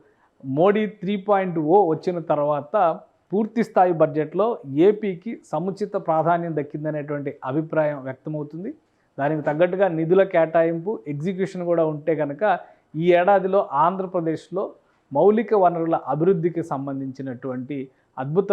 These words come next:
విజయాలు నమోదవడానికి ఆస్కారం ఉందని ఆర్థిక రంగ నిపుణులు కూడా చెప్తున్నారు. అయితే విభజన చట్టంలో ఉన్నటువంటి హామీలని అమలు చేసేటువంటి క్రమంలో ఏపీకి ఇచ్చిన ప్రాధాన్యం విషయంలో తెలంగాణకి ఆశించినంత ప్రాధాన్యం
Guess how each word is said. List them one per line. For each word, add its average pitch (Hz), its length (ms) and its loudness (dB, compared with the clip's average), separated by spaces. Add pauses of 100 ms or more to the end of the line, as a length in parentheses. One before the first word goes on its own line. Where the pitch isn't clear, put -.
విజయాలు 156 380 0
నమోదవడానికి 143 640 -4 (180)
ఆస్కారం 156 460 -2
ఉందని 160 260 -6 (280)
ఆర్థిక 151 320 -2
రంగ 139 220 -6
నిపుణులు 131 360 -8
కూడా 165 120 -8 (120)
చెప్తున్నారు. 139 500 -8
అయితే 165 200 0 (460)
విభజన 196 520 2
చట్టంలో 185 480 2
ఉన్నటువంటి 165 460 -2
హామీలని 165 460 -2 (120)
అమలు 170 260 -2
చేసేటువంటి 147 540 -6
క్రమంలో 123 360 -8 (520)
ఏపీకి 196 360 2
ఇచ్చిన 180 200 -8 (160)
ప్రాధాన్యం 151 580 0
విషయంలో 139 280 -8 (140)
తెలంగాణకి 165 600 -2 (200)
ఆశించినంత 165 600 -2 (160)
ప్రాధాన్యం 147 480 -4